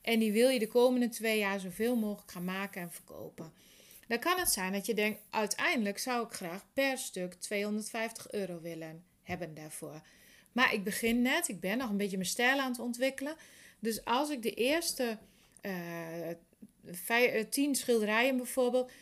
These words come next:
als ik die voor honderd euro verkoop, ben ik echt super blij." Nou, dan kan dat ook een strategie zijn. Dat je er eerst tien voor honderd euro verkoopt. Vervolgens verkoop je de tien voor honderdvijftig. Dan tien voor tweehonderd. En de volgende tweehonderdvijftig.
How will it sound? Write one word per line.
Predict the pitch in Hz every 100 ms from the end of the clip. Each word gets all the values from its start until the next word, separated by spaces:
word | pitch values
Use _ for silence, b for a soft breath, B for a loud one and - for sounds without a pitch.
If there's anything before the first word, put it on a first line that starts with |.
| B
als | - 240
ik | 233
die | 208 277
voor | 220
honderd | 202 247 240
euro | 220 233
verkoop, | 269 247 254 240
ben | 208 202
ik | 202
echt | 170 -
super | - 247 226
blij." | 175 156 147 170 - b b b _
Nou, | - -
dan | 214 226
kan | 330
dat | 320 285
ook | 269
een | 277
strategie | - 190 175 202 - 311
zijn. | - 160 156
Dat | 175 180
je |
er | 190
eerst | - 269 277 -
tien | 277 254
voor | 170
honderd | 151 190 247
euro | 262 269
verkoopt. | 269 269 - 285 330 B B B
Vervolgens | - 233 226 247 254 233
verkoop | 190 233 208 208
je |
de | 170
tien | 180 214 202
voor | 185
honderdvijftig. | 185 180 175 - 214 262 277 302 302 B B _
Dan | 190 240 247 240
tien | 269 247 214
voor | 196
tweehonderd. | 185 208 196 190 214 277 349 - B B
En | - 220
de | 202
volgende | 180 214 214 240 220 226 - -
tweehonderdvijftig. | - 233 214 208 202 - 147 151 - 147